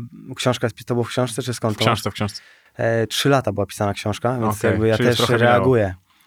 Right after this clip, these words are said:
Speaker 1: Jeżeli czuję się już szczęśliwym, zaspokojonym, czuję, że <clears throat> poradzę sobie w życiu i mam tak jakby wiele dróg, y, gałęzi jakby zbudowanych,
Speaker 2: Mhm.
Speaker 1: którymi mogę podążać i podążam, bo ja nie podążam jedną drogą, bo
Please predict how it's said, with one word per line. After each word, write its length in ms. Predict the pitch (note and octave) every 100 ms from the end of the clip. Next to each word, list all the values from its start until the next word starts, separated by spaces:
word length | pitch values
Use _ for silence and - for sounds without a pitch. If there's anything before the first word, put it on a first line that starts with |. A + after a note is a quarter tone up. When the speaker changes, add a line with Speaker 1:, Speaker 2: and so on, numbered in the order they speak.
| _ _ _
Speaker 1:
Jeżeli 480 | A2+ G#2+ A#2 A#2 A2+
czuję 300 | - B2 A#2
się 120 | B2
już 120 | A#2
szczęśliwym, 520 | - A#2 A2 A#2 A#2 A2+
zaspokojonym, 920 | A2+ - A2+ A#2 A2+ A2+ A2+ A#2 A2+
czuję, 300 | - A#2 A#2
że 240 | A2+ A#2 A#2 - D3+ B2
<clears throat> 300 | B2 - _
poradzę 340 | B2 A#2+ A#2+
sobie 220 | A2 A#2+ A2
w 40 |
życiu 320 | G#2+ B2 B2
i 100 | A#2
mam 280 | A2+ A2+ A2+ - - - - _ _ _ -
tak 160 | B2
jakby 220 | A#2+ A2+ A2
wiele 280 | A#2+ A#2+
dróg, 340 | G#2+ A#2 A#2 -
y, 540 | A2+ A2 A2 A2 A#2 - _ _
gałęzi 500 | A2+ A#2 A#2+ C3 G#2+
jakby 220 | G#2 G2
zbudowanych, 580 | G2+ G#2 G#2+ G#2+ A2+ A2+
Speaker 2:
Mhm. 60 | A#2
Speaker 1:
którymi 340 | - A2 A2
mogę 240 | A2 A2 G#2+
podążać 440 | A2+ A2 A2 A2
i 60 | B2
podążam, 540 | A#2 A#2+ A#2+ G2 F#2+
bo 80 | G2
ja 80 | G2+
nie 140 | G#2
podążam 380 | A2+ A2 G2+ G2+
jedną 260 | G2+ G#2
drogą, 340 | G#2 G#2 G2+ G#2
bo 260 | G2+ G2+